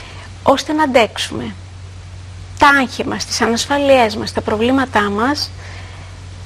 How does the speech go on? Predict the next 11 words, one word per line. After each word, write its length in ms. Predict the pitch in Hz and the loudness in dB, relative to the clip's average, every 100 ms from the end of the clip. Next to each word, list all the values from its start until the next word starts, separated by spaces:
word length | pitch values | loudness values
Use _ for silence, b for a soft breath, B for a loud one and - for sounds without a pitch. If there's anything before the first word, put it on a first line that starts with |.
| - - - - - | -12 -12 -12 -6 6
και 200 | 277 254 - - 247 | 6 6 -2 0 6
με 100 | 262 | 6
πραγματικά 920 | 254 262 240 247 247 254 - 339 370 - - | 6 4 4 4 2 2 4 6 6 4 2
εμπνευσμένο 1000 | 254 240 247 247 233 254 262 254 226 214 | 4 4 2 2 0 2 4 6 4 2
τρόπο 600 | - 226 214 208 214 214 190 - | 4 6 6 4 2 2 0 -6
η 120 | 254 226 | 2 2
Εκκλησία 600 | 214 214 208 - 226 220 | 2 -2 -2 2 2 2
καταφέρνει 800 | 214 208 - 226 220 220 214 226 | 2 0 2 4 4 2 -2 -4
στους 320 | - 240 - - | -6 -4 -6 2
πραγματικά 840 | 247 220 226 226 226 - 302 339 381 | 2 2 2 0 0 -2 4 4 4
πιστούς, 680 | - - - 226 214 190 - | -2 -4 -2 -2 -2 -4 -8